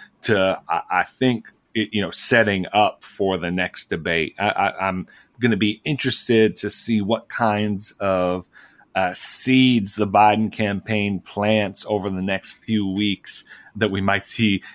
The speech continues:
some shoots spring up i-, i-, at, at the debates at the end of the month. And, and I think that was, that was the game plan here.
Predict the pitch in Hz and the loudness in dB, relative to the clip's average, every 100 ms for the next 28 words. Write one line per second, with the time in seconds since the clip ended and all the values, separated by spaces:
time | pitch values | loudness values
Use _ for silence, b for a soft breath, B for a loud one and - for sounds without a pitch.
0 | B - 98 - - 113 104 - - - | B -6 -4 -2 0 0 0 -2 -2 -6
1 | - - - 127 110 104 98 95 _ - | -8 -4 -2 2 2 4 4 2 _ 2
2 | 107 - 101 104 101 98 95 92 82 85 | 2 2 0 2 0 0 0 -2 -6 -2
3 | 92 87 90 87 85 92 90 87 87 90 | -2 -2 -6 -8 -6 -6 -6 -6 -4 -4
4 | 82 80 - 98 87 - 98 85 95 - | -4 -8 -12 -8 -8 -8 -8 -4 -4 -4
5 | 92 95 78 85 - - 87 82 73 - | -6 -6 -6 -8 -10 -6 -4 -6 -10 -14
6 | - 78 80 85 - 87 85 85 82 78 | -14 -12 -10 -10 -12 -14 -14 -12 -8 -8
7 | 78 | -8